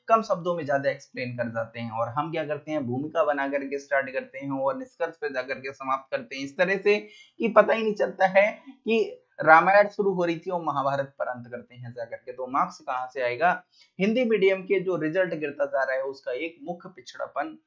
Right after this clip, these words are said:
ये भी आपको देखने को मिलेगा। औद्योगिक पिछड़ापन तो है, अपने आप को भी देखना पड़ेगा कि हिंदी, हिंदी medium का जो पिछड़ापन है वो क्यों है,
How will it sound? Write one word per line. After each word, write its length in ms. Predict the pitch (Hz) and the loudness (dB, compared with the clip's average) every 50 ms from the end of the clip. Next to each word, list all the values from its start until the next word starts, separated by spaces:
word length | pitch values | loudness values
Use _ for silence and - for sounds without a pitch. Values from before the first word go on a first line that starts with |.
| _ _ _ - | _ _ _ 4
ये 100 | 160 185 | 6 6
भी 140 | 175 175 170 | 6 6 6
आपको 260 | 143 120 - - 120 | 4 4 4 0 -2
देखने 280 | 110 113 107 - 117 | -2 -4 -6 -6 -8
को 100 | 113 120 | -6 -6
मिलेगा। 320 | 117 117 120 120 120 120 113 | -4 -4 -2 -4 -4 -4 -4
औद्योगिक 520 | - - 120 117 117 123 135 196 240 233 247 | -6 -6 -6 -6 -6 -4 -2 -2 -2 -2 -2
पिछड़ापन 480 | 220 185 208 196 190 190 190 185 190 | -4 -6 -4 -2 -2 -2 -4 -8 -14
तो 140 | 180 185 190 | -14 -14 -14
है, 160 | 185 180 175 | -10 -6 -6
अपने 260 | 180 - - 170 170 | -6 -6 -6 -10 -10
आप 180 | 165 160 165 - | -8 -8 -8 -8
को 140 | - 175 185 | -6 -6 -4
भी 100 | 175 170 | -4 -6
देखना 300 | 151 165 170 - 156 151 127 120 - 117 123 139 - - - | -6 -8 -10 -10 -8 -10 -10 -10 -14 -16 -16 -16 -16 -8 -4
पड़ेगा 340 | 143 151 151 151 151 156 156 | -4 -2 -2 -2 0 0 -2
कि 460 | 156 - _ _ _ _ - 202 202 | -2 -4 _ _ _ _ -2 0 0
हिंदी, 400 | 175 165 170 180 180 185 240 240 226 - - - | 0 0 -2 -2 0 2 4 4 4 2 0 -2
हिंदी 320 | 160 165 175 180 220 240 | -2 -2 0 2 2 4
medium 360 | 220 214 190 170 170 170 160 151 | 4 4 4 4 2 0 0 0
का 120 | 160 156 | 0 -2
जो 200 | 151 156 156 160 165 165 - _ _ _ _ - | 0 0 -2 -2 -4 -4 -8 _ _ _ _ -10
पिछड़ापन 520 | 156 - - 175 175 175 - - 160 139 | -6 0 4 4 4 4 2 -2 -12 -10
है 120 | - 151 | -8 -6
वो 140 | 143 139 139 131 - - | -6 -6 -6 -8 -10 -8
क्यों 180 | 165 165 165 135 - 131 | -8 -6 -6 -6 -6 -6
है, 160 | 117 113 | -8 -8